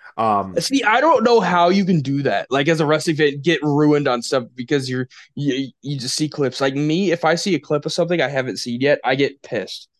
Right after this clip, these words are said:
Speaker 2: Like, I have to watch
Speaker 1: So,
Speaker 2: a, a match before I get on
Speaker 1: yeah,
Speaker 2: Twitter.
Speaker 1: I mean, I'm like that with W W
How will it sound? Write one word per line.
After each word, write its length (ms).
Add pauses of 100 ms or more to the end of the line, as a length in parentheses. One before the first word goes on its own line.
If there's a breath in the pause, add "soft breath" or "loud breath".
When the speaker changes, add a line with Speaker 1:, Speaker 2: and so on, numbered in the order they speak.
(120)
Speaker 2:
Like, 160
I 140
have 180
to 100
watch 280
Speaker 1:
So, 100
Speaker 2:
a, 240
a 40
match 360
before 640
I 100
get 180
on 100
Speaker 1:
yeah, 40
Speaker 2:
Twitter. 260 (140)
Speaker 1:
I 140
mean, 220 (120)
I'm 160
like 180
that 140
with 140
W 240
W 100